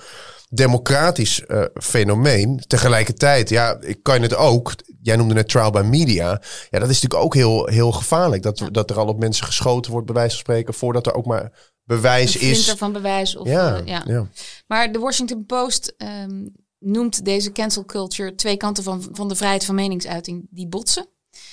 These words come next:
Speaker 2: En, eh, net als jij net zei, Martine, ook een extreem democratisch, eh, fenomeen. Want in plaats van alleen een recensent die iets kan schrijven over een comedian of over, eh, een, een, uit een expressie, kan nu de massa dat doen.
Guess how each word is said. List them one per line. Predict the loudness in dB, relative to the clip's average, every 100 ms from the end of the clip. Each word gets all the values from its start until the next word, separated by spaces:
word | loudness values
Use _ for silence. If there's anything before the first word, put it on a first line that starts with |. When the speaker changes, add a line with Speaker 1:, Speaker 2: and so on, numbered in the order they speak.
| -20 -20 _ _
Speaker 2:
En, | -4 -4 -8 _
eh, | -8 -6 -4
net | -6 -6 -6 -6
als | -4
jij | -2
net | 0 -2
zei, | -2 -2
Martine, | -6 -8 -8 -8 -12 -8
ook | -6 -6
een | -8
extreem | -8 -4 -4 -4 -4 -4 -6
democratisch, | -4 -4 -4 -6 -6 -6 -4 -4
eh, | -4
fenomeen. | -6 -6 -4 -4 -6 -8 -10 _ _ _ _
Want | -6 -4 -4 -6
in | -8
plaats | -6 -6
van | -6 -6
alleen | -2 -2
een | 0
recensent | -2 -2 0 -2 -2 -4
die | -4 -8
iets | -8 -8
kan | -6
schrijven | -4 -2 -2 -4
over | -6 -6 -10
een | -10
comedian | -8 -6 -6 -6 -8 -10
of | -12
over, | -16 -14 -14 -14
eh, | -16 -18 -18 _ _ _ _ _ _
een, | -8 -6 -4
een, | -6 -4
uit | -4 -2 -6
een | -6
expressie, | -6 -6 -4 -4 -4 -6 -10 -4
kan | -2
nu | 0
de | 0
massa | 0 0 -2 -4
dat | -8
doen. | -8 -10 -10